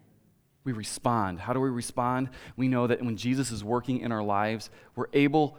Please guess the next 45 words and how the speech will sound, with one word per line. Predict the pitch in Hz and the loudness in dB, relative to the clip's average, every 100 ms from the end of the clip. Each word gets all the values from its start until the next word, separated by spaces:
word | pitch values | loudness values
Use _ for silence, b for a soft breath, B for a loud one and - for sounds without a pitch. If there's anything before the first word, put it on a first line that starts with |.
| - | -4
to | 131 | 0
have | 123 | 0
the | 120 | -2
same | - 110 107 | -4 -4 -4
mind. | 92 78 76 78 _ _ _ _ - | -6 -10 -16 -18 _ _ _ _ -2
We're | 135 | 2
able | 156 151 160 | 4 6 2
to | - 160 | 2 -2
sympathize. | - 135 120 110 87 82 85 - - B | 2 0 0 -2 -4 -6 -10 -14 -18 B
We're | - | 0
able | 151 147 156 | 2 2 2
to | - | 0
serve. | 127 - 117 90 80 - B - | -6 0 0 0 -4 -12 B -2
We're | 131 | 2
able | 147 160 | 4 2
to | - 160 | 0 0
love | 135 127 104 | 4 4 2
one | 104 | -4
another. | 98 87 87 85 b | -4 -4 -8 -12 b
We're | 120 - | -4 2
able | 170 190 | 4 4
to | 175 | 0
do | 123 170 | 2 2
things | 190 143 131 | 2 2 2
that | 143 | 2
we | 139 | 2
couldn't | - 190 165 | 2 4 4
do | 160 | 4
on | 151 139 | 4 4
our | 131 | 4
own | 143 | 4
because | 135 139 - | 2 -2 -4
we're | 113 | -8
selfish. | - - 151 135 135 - - - _ _ _ _ _ _ _ _ _ _ _ _ _ _ _ _ _ _ _ _ _ _ 127 | -8 -8 -8 -10 -14 -14 -18 -20 _ _ _ _ _ _ _ _ _ _ _ _ _ _ _ _ _ _ _ _ _ _ -4
And | 131 | -2
our | |
intuition | 143 160 - 160 139 131 135 | 2 0 2 2 2 2 0
and | 131 | 2
our | 127 | 2
heart | 123 131 | 2 0
tells | 147 127 110 | 0 -4 -4
us, | 117 - B B 117 | -6 -8 B B 0
"Me, | 139 160 143 139 B | 4 6 4 2 B
me, | 135 139 131 120 - - | 0 2 4 0 -6 -6
me." | 117 120 95 82 | -2 -2 -4 -8